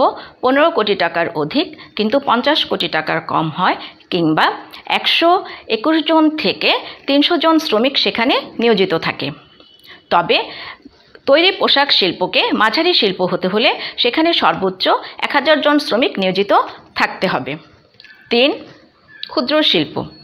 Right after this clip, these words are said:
Manufacturing ক্ষেত্রে ক্ষুদ্র শিল্প বলতে সে সমস্ত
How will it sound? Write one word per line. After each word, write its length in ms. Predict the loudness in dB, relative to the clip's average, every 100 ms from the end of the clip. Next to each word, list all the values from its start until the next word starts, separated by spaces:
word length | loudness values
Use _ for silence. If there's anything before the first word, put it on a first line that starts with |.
| -20 -20 -20 -10
Manufacturing 600 | -2 0 0 0 0 2 2
ক্ষেত্রে 300 | -2 -2 -2 -2 -4 -14
ক্ষুদ্র 240 | -4 -2 0 0
শিল্প 200 | 0 0 -2 -2
বলতে 220 | -4 -2 -4 -4 -4
সে 80 | -2
সমস্ত 260 | 0 0